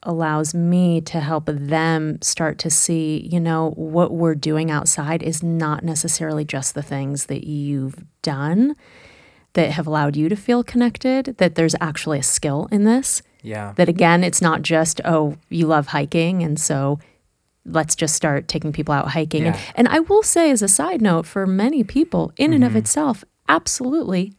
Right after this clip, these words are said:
Speaker 1: that is
Speaker 2: Yeah.
Speaker 1: therapeutic.
Speaker 2: Yeah.
Speaker 1: Yeah.
Speaker 2: Definitely.
Speaker 1: But I think to be able to sometimes understand the deeper layers of things. For example, we did
Speaker 2: Yeah.
Speaker 1: talk about the fear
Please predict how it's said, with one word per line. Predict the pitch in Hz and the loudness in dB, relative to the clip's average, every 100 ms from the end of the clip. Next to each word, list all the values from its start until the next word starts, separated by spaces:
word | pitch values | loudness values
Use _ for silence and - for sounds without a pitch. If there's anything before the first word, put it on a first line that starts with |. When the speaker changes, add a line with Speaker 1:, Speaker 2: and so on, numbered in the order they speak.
| _ | _
Speaker 1:
that | - 285 - - | -2 -2 -2 0
is | 359 - | 0 2
Speaker 2:
Yeah. | |
Speaker 1:
therapeutic. | 175 175 147 117 151 - - - _ | 4 4 4 4 4 2 -4 -10 _
Speaker 2:
Yeah. | 135 143 107 - | -6 -4 -4 -6
Speaker 1:
Yeah. | 240 285 233 180 - | -4 -2 -2 -2 -4
Speaker 2:
Definitely. | 131 107 101 - | -6 -6 -6 0
Speaker 1:
But | 190 | 2
I | |
think | 190 220 | 4 2
to | 220 | 0
be | 208 | 0
able | 190 180 | 0 0
to | 160 | 0
sometimes | 156 175 156 175 160 | -2 -4 -2 -2 -2
understand | - 170 165 170 - 160 160 | -2 -2 0 -2 -2 -2 -4
the | 160 151 _ | -6 -10 _
deeper | 165 165 160 156 147 165 | -4 -4 -2 -2 -2 -4
layers | 160 165 160 175 | -4 -2 -2 -2
of | 160 | -6
things. | - 160 165 - | -4 -4 -4 -6
For | - | -6
example, | 185 190 170 170 | -2 0 0 0
we | 170 | 2
did | 180 | 2
Speaker 2:
Yeah. | - | 2
Speaker 1:
talk | 175 175 | -2 -2
about | - 170 | -4 -6
the | - | -6
fear | - - 196 175 151 | -8 -4 -2 0 -2